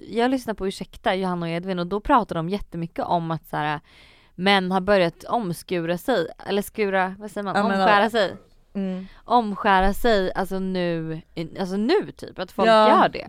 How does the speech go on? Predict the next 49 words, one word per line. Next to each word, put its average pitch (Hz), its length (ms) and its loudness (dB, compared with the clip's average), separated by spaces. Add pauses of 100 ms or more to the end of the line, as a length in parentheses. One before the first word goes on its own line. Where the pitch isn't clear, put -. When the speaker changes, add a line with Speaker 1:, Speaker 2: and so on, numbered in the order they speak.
Speaker 2:
för 214 100 0
han, 220 260 4
den 220 120 2
här 247 80 2
personen 208 300 -2
undrar 170 180 -2
om, 160 80 -4
så 160 100 -4
här, 151 80 -2
om 156 80 -6
det 160 80 -2
finns 151 140 -8
tankar 165 360 -4
och 147 60 -2
funderingar, 160 600 -2
och 170 140 -2 (120)
jag 214 260 2
har 208 140 2
aldrig, 160 880 -2
eh, 147 60 -2
mött 160 520 -6 (120)
en 156 500 -6
snopp - 560 -8
som 160 220 -10
har 151 60 -4
varit 143 260 -4
omskuren. 147 460 -6
Har 226 80 2
du 320 140 -2
det? 156 200 -4 (160)
Speaker 1:
Mm, 165 340 -6
massa 165 240 -12
gånger. 170 340 -14
Speaker 2:
Massa 202 340 -2
gånger? 170 320 -2
Speaker 1:
Mm. 185 420 -14 (440)
Speaker 2:
Vad 220 140 -10
sjukt. - 580 -12 (240)
Speaker 1:
Jag 196 120 0
skulle 247 120 2
Speaker 2:
Vilket 254 140 4
Speaker 1:
säga 214 120 6
att 185 80 0
det 185 60 0
är 185 100 0
fifty 170 320 -8
fifty. - 440 -12 (100)
Speaker 2:
Va? 175 400 2 (220)
Speaker 1:
Ja. 175 280 -8